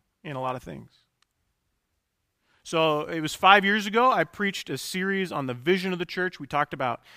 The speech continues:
uh, becoming a multicultural church, right? So a church where every kind of person in our neighborhood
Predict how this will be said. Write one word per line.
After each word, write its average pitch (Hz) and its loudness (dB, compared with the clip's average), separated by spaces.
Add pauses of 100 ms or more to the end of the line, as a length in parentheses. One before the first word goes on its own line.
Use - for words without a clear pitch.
(200)
uh, 127 -2
becoming 170 -2
a 151 -2
multicultural 160 -2
church, - -16
right? 127 -10
So 127 -8
a 117 -8
church - -6
where 131 -2 (640)
every 214 4
kind 208 0
of 165 -4
person 190 -2
in 156 -4
our 143 0
neighborhood 139 -6